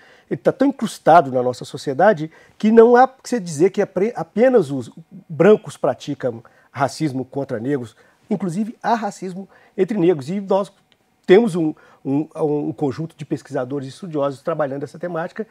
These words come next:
Inclusive, nos colocamos à disposição do comando da polícia para que a gente trate essa questão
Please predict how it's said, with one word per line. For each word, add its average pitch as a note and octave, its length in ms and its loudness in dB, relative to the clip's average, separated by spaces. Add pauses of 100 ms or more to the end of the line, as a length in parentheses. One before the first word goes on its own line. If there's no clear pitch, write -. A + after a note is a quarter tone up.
(300)
Inclusive, F#3+ 500 -4 (400)
nos G3 160 -4
colocamos G3 380 0
à G#3 60 4
disposição G#3 680 0 (340)
do E3 140 -2
comando F3 380 6
da F#3 100 0
polícia D#3+ 300 -4
para G#3+ 80 0
que G#3 60 -6
a A3 40 -4
gente A3 140 -10
trate G#3+ 500 -6 (100)
essa E3 220 -8
questão F3+ 500 -2